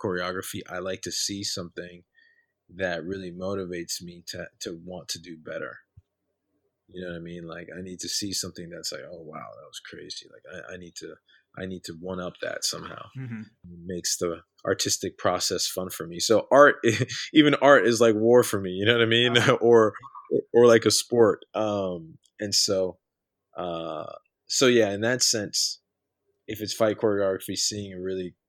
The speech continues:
Speaker 1: cool fight, uh, will motivate me to, to wanna choreograph, and same thing with music or art or anything, so.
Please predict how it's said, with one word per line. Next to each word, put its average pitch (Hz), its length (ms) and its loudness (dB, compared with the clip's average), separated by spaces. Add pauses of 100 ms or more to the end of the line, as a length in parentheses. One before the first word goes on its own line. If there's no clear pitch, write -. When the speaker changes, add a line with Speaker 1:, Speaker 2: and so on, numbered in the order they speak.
(140)
Speaker 1:
cool 101 320 0
fight, 92 560 -4 (600)
uh, - 340 -10
will 90 420 -10
motivate 90 640 -8
me - 260 -20 (460)
to, 87 380 -12
to 98 120 -10
wanna 87 280 -14 (100)
choreograph, 87 520 -8
and 82 120 -16
same 87 200 -12
thing 87 200 -18
with 82 100 -20
music 85 500 -16
or 64 240 -16
art 90 240 -6
or 82 120 -14
anything, 87 500 -20
so. - 180 -18